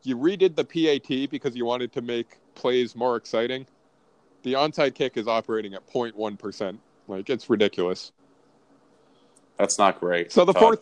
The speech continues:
Speaker 1: the fourth and fifteen was just kind of an, a, an exciting new thing. The A A F does it, and it's been fucking electric.
Speaker 2: Oh, really?
Speaker 1: Oh, yeah. 'Cause the A A F has no kickoffs at all.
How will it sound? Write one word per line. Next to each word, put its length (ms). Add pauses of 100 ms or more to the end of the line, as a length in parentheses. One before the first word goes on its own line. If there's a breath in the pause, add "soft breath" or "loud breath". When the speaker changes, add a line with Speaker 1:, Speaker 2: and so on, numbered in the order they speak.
Speaker 1:
the 140
fourth 260
and 140
fifteen 360
was 140
just 180
kind 120
of 60
an, 120 (220)
a, 140 (100)
an 100
exciting 440
new 140
thing. 360 (380)
The 200
A 280
A 80
F 160
does 200
it, 140 (180)
and 140
it's 100
been 220
fucking 420
electric. 640 (960)
Speaker 2:
Oh, 140
really? 340 (120)
Speaker 1:
Oh, 140
yeah. 200 (460)
'Cause 300
the 140
A 260
A 60
F 100
has 160
no 140
kickoffs 460
at 100
all. 180